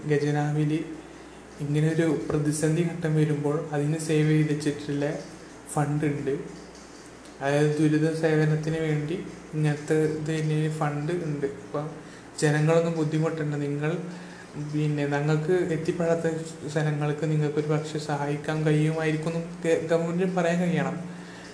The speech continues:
നിങ്ങൾ അവരെ സഹായിക്കൂ. ഏ, ഗവൺമെന്റിന് ഇപ്പോൾ പൈസ വേണ്ട, നിങ്ങളെ പൈസ തന്നെ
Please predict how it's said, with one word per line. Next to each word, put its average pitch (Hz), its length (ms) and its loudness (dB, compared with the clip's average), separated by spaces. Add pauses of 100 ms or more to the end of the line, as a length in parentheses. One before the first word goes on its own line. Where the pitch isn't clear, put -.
(160)
നിങ്ങൾ 151 220 4
അവരെ 156 280 8
സഹായിക്കൂ. 151 640 2 (800)
ഏ, 151 80 -4 (1300)
ഗവൺമെന്റിന് 143 400 0
ഇപ്പോൾ 147 140 0
പൈസ 147 380 2
വേണ്ട, 156 220 2
നിങ്ങളെ 143 440 0
പൈസ 147 320 0
തന്നെ 160 380 -2